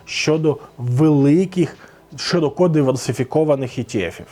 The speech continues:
Проблема номер один таких фондів, якщо ми говоримо про потреби класичного інвестора, то вони, скоріш за все, довгострокові. Це потреба в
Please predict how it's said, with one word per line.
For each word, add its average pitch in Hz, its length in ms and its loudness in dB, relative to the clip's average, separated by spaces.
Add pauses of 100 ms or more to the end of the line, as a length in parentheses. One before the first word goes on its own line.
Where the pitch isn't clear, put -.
Проблема 180 500 0
номер 202 480 2
один 170 340 2
таких 131 360 -2
фондів, 175 640 0
якщо 123 300 0
ми 294 120 2
говоримо 165 680 2
про 160 220 -2
потреби 175 720 0
класичного 143 1000 -2
інвестора, 117 720 -2 (340)
то 147 120 0
вони, 139 300 2
скоріш 170 400 0
за 139 120 0
все, 120 240 -2
довгострокові. 139 1200 -2 (500)
Це 165 180 -2
потреба 143 760 0 (220)
в 110 160 -6